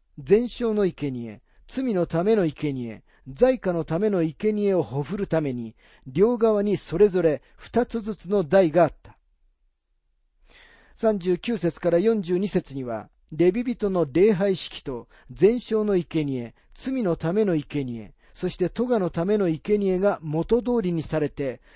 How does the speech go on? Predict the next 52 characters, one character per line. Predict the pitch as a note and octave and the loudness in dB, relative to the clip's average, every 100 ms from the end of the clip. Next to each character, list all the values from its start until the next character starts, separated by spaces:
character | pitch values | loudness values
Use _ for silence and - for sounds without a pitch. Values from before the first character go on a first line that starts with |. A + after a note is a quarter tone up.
| _ | _
モ | - A#3 C4+ | -6 -4 -2
ー | |
セ | G3 | -2
の | F3 | -2
体 | D#3+ E3+ | 0 0
制 | D#3 D#3+ D#3 | -2 -2 2
が | F3 D3 - | 2 2 -4
回 | - A3 | -2 -2
復 | G3+ - | -2 -12
さ | - G#3 | -4 0
れ | G3+ | 0
る | F#3+ | -2
こ | - | -6
と | F3+ A3 | -6 0
が | G#3 - | -2 -2
書 | D#3 | 2
か | F#3+ | 2
れ | E3 | 2
て | A#2+ | -2
い | D#2 | -16
ま | D2 | -20
す。 | - - _ _ _ _ _ _ _ _ _ _ _ _ _ _ _ _ _ - | -20 -20 _ _ _ _ _ _ _ _ _ _ _ _ _ _ _ _ _ -8
エ | E3+ | -2
ゼ | F3 | -2
キ | E3 | 0
エ | E3+ | -2
ル | D#3 | -2
書 | D#3+ | -4
四 | D3+ F#3 A3 | -2 -2 -2
十 | G#3 | -6
章 | - F3+ | -6 -6
の | F3+ F#3 | -2 0
四 | G#3 F#3 | 0 0
十 | D3+ | -2
一 | D#3+ | -2
節。 | - - - - _ _ _ _ _ _ _ _ _ _ _ _ _ _ _ _ _ - - _ | -4 -20 -20 -20 _ _ _ _ _ _ _ _ _ _ _ _ _ _ _ _ _ -20 -20 _
す | - | -6
な | G3+ G#3+ | 2 2
わ | F3+ | 2
ち | - | -2
門 | F3+ B3+ A3 | 0 0 2
の | F3 | 0
片 | - E3 G3+ | -2 0 4
側 | F#3 F3 | 4 4
に | E3+ D3+ | 2 2
四 | D#3+ | 0
つ | E3 - B3 | -2 -6 0
の | G#3+ | 2
台 | F3 F3 | 6 4
が | C3+ | 4
あ | B2 | -4
り、 | A2 G#2+ | -6 -14